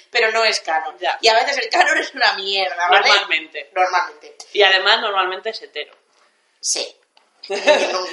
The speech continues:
Speaker 1: yo
Speaker 2: Lo
Speaker 1: no
Speaker 2: cual
Speaker 1: he,
Speaker 2: no
Speaker 1: nunca he visto un canon. O sea, bueno, sí, que,
Speaker 2: Sí.
Speaker 1: pero que normalmente es como, eh, un
Speaker 2: Que tu
Speaker 1: escalón.
Speaker 2: ship no es hetero y luego lo que es canon lo es.
Speaker 1: Exacto.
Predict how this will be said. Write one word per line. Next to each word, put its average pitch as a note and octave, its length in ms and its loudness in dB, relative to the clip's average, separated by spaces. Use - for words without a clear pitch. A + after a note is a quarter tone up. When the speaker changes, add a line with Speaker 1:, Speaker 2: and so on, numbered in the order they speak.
Speaker 1:
yo E3+ 140 -6
Speaker 2:
Lo E3+ 100 0
Speaker 1:
no G3+ 60 4
Speaker 2:
cual G3+ 340 4
Speaker 1:
he, F#3+ 280 -4
Speaker 2:
no F#3+ 280 2
Speaker 1:
nunca G3 180 4
he F#3+ 40 2
visto F#3+ 240 -6
un F3 80 -10
canon. D#3+ 640 0
O - 60 -16
sea, F3+ 200 4
bueno, F#3 220 0
sí, F#3 200 -2
que, D#3 200 -6
Speaker 2:
Sí. - 140 -12
Speaker 1:
pero F3 240 2
que F#3 160 2
normalmente F#3+ 460 0
es G#3+ 100 -4
como, G#3+ 420 -6
eh, F#3+ 100 -4
un G3+ 80 -4
Speaker 2:
Que G#3+ 140 2
tu - 100 0
Speaker 1:
escalón. G#3+ 220 4
Speaker 2:
ship A3+ 320 2
no G#3 120 2
es A3 180 2
hetero A3+ 680 2
y G3+ 120 -4
luego F#3+ 280 2
lo F#3+ 140 0
que F#3 100 -2
es F3+ 80 -8
canon E3+ 380 -4
lo D3+ 120 -14
es. - 320 -20
Speaker 1:
Exacto. D#3+ 280 -8